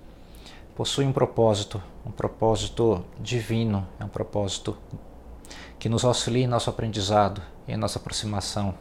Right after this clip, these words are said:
a Deus. Então, dor e sofrimento são situações que nós podemos e devemos extrair algo de positivo, algo de bom.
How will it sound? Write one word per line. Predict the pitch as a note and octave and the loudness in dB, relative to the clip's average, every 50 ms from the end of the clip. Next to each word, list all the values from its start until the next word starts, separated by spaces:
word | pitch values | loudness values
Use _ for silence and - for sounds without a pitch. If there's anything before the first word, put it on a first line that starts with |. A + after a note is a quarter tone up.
| - - - - | -10 -14 -6 -6
a | G2 | -4
Deus. | F#2 F#2 F#2+ G2+ G2+ - - - - - - - - - - - - - - - - - - - - - - - - - - - - - - - - | -4 -2 -4 -4 -4 -4 -4 -6 -8 -10 -16 -18 -16 -16 -16 -16 -16 -18 -18 -20 -20 -20 -20 -20 -20 -20 -20 -20 -20 -20 -20 -20 -20 -20 -16 -10 -8
Então, | A2+ G#2 - - - A2+ A2+ G#2+ | -8 -8 -4 -2 0 0 2 2
dor | G#2 C3+ D3 D#3 C#3 | 4 6 6 6 6
e | - | 4
sofrimento | - - A#2+ - - - A2 A2 A2 A2+ A2+ G#2 - A#2 G#2 - - - - - - - - - - - - - | 0 -2 -2 -2 -4 -4 -2 0 0 0 -2 -2 -4 -6 -6 -6 -10 -16 -18 -18 -18 -18 -18 -18 -18 -20 -16 -12
são | - - - - - A2 A2+ A2 | -10 -10 -6 -4 -2 -2 -2 -2
situações | G#2 - - A#2+ G#2+ - A#2+ A2+ G#2+ G#2 - - A#2 A#2 A#2 - | -4 -4 -6 -6 -4 -2 0 0 0 0 -4 -4 -2 -2 -2 -4
que | - A#2 | -4 -4
nós | A2 G#2+ - - | -4 -4 -4 -4
podemos | - - G#2 G2+ G#2 A2 A2+ B2 A#2+ G#2 | -4 -4 -4 0 0 0 0 0 0 -2
e | A#2 A2 | -2 -2
devemos | A2+ A2 G2+ - A#2+ B2+ C3+ C3+ A#2+ G2 | 0 -2 0 2 2 2 2 2 2 0
extrair | A#2 - - - - - G#2 A#2 A#2 G#2+ | 0 -2 -2 -4 -2 0 0 2 2 2
algo | G#2 G#2 G#2+ A2+ A2 | 2 2 2 2 0
de | G2+ G#2+ | -2 -4
positivo, | G2 - - G#2 - G2 - - - G#2+ G#2 G2+ F2+ - G2+ | -4 -4 -6 -4 -4 -4 -6 -2 0 0 2 2 2 0 0
algo | G2+ G#2 F#2+ | 0 0 -2
de | - G#2 | -4 -2
bom. | G2 G#2 G2+ F#2 F2 | 0 0 0 0 0